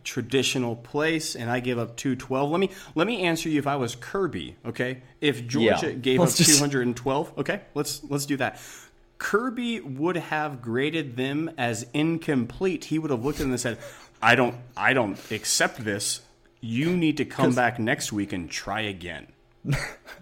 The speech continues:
Speaker 2: That is, that is correct. Incomplete, 'cause many of you have been cut from the football team already.
Speaker 1: Right. It doesn't matter what grade I give you because I don't care about you any longer.
Speaker 2: You are no longer under my care.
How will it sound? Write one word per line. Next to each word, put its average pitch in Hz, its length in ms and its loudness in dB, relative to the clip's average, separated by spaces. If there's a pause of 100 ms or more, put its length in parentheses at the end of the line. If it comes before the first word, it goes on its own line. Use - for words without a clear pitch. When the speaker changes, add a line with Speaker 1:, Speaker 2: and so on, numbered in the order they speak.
(220)
Speaker 2:
That 139 180 8
is, - 240 2 (640)
that 127 160 -2
is 127 180 0
correct. 110 440 2
Incomplete, 170 760 4
'cause 123 180 0
many 139 300 2
of 117 100 2
you 113 140 6
have 110 160 0
been 107 160 2
cut - 320 2
from 107 180 0
the 101 120 4
football 98 420 6
team 98 260 2
already. 92 420 2
Speaker 1:
Right. - 60 -8 (360)
It 160 80 10
doesn't 175 220 8
matter 151 180 10
what 131 160 4
grade 117 180 6
I 107 80 4
give 104 220 2
you 113 100 2
because 107 300 -2 (100)
I 107 140 2
don't 117 240 0
care 170 240 2
about 98 320 0
you 90 80 -4
any 95 160 -2
longer. 92 480 -4 (480)
Speaker 2:
You 107 240 0
are 98 80 2
no 113 320 2
longer 104 480 2
under 104 320 2
my 92 220 -2
care. 78 360 -8